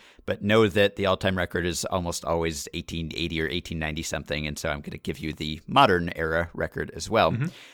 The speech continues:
Speaker 1: So for shortstops, the record is fourteen. The modern era record is ten.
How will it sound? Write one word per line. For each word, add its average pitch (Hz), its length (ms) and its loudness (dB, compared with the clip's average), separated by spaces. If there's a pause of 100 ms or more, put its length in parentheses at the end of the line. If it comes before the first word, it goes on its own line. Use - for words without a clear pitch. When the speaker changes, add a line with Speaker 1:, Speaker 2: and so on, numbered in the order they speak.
Speaker 1:
So 131 260 8
for 113 200 2
shortstops, - 840 6
the 104 100 -4
record 110 300 4
is 131 140 2
fourteen. 92 680 -2 (380)
The 90 100 -4
modern 127 380 8
era 113 240 6
record 101 360 2
is 92 220 -8
ten. 120 540 4